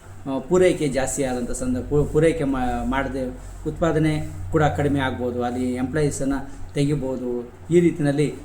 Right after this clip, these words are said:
ಒಂದು ಚೈನ್ ಲಿಂಕ್ ಇದ್ದ ರೀತಿಯಲ್ಲಿ ಇದೆ. ಇದಾದ ಮೇ-, ನಂತರದಲ್ಲಿ ಈಗ, ಆ, ಮತ್ತೆ ಈಗ ಒಂದು ಮ-, ಮಾಹಿತಿ ಬರ್ತಾ ಇರೋವಂಥದ್ದು, ಇನ್ನು ಎರಡು ಮೂರು ತಿಂಗಳಲ್ಲಿ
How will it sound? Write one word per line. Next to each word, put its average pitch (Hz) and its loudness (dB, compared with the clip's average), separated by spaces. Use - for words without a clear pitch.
ಒಂದು 165 4
ಚೈನ್ 190 4
ಲಿಂಕ್ 208 0
ಇದ್ದ 151 0
ರೀತಿಯಲ್ಲಿ 147 2
ಇದೆ. 143 2
ಇದಾದ 196 2
ಮೇ-, 175 2
ನಂತರದಲ್ಲಿ 165 2
ಈಗ, 160 6
ಆ, 131 -6
ಮತ್ತೆ 180 4
ಈಗ 160 2
ಒಂದು 147 2
ಮ-, 135 -2
ಮಾಹಿತಿ 143 0
ಬರ್ತಾ 135 -4
ಇರೋವಂಥದ್ದು, 123 -4
ಇನ್ನು 160 4
ಎರಡು 175 6
ಮೂರು 165 4
ತಿಂಗಳಲ್ಲಿ 139 0